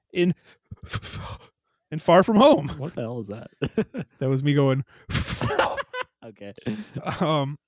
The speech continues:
Speaker 1: was it Venice, Prague, London, or Paris?
Speaker 2: Uh, we got the correct answer, answered by eight people, which was Prague.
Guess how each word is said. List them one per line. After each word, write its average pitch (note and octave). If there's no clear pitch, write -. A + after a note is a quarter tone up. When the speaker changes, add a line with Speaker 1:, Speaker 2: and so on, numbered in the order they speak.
Speaker 1:
was D#3+
it C3+
Venice, C3+
Prague, F3
London, F#3+
or A3
Paris? -
Speaker 2:
Uh, F2+
we A#2
got A2+
the G2+
correct -
answer, -
answered D#3
by G2
eight -
people, A2
which -
was F#2
Prague. -